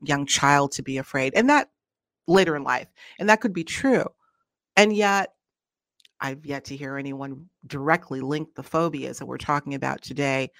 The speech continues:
uh, to, to a possible alien abduction. So again, I wanna stress that this is something that I'm not firm on, but I find very curious indeed.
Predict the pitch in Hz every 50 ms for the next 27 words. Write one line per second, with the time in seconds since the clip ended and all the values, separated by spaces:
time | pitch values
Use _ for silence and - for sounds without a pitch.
0 | - _ _ _ _ _ _ - - 131 131 135 139 131 - - - - - 143
1 | 135 131 131 131 - _ _ _ - - - 147 139 135 139 139 143 - - -
2 | - 127 131 - - 135 139 139 - 135 135 139 139 135 135 131 127 - 139 131
3 | 135 - - - - 131 - - - 139 135 135 135 135 135 - 151 143 139 139
4 | 135 135 135 135 135 135 - - - 143 135 131 - - - _ _ - _ _
5 | _ _ - 143 - 156 139 143 139 - - - 139 139 139 143 143 139 135 131
6 | 131 131 135 135 135 135 135 131 127 120 - - - - - 190 190 185 185 190
7 | - 147 147 147 147 147 139 143 139 135 135 143 - - 143 139 135 135 135 131
8 | 123 - 147 139 139 139 135 - - - 147 143 139 135 131 135 135 - - 139
9 | 135 135 131 139 139 139 135 127 131